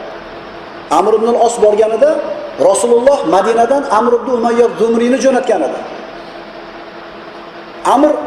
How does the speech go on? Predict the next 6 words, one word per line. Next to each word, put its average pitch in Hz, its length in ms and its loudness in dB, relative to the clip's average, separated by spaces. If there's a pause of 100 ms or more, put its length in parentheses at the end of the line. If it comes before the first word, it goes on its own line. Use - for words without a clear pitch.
(120)
musulmon 247 520 0
bo'lgan 240 280 2 (1000)
Amr 233 220 4
ibn 233 140 2
Umayyani 226 480 2
ko'rganida 220 480 2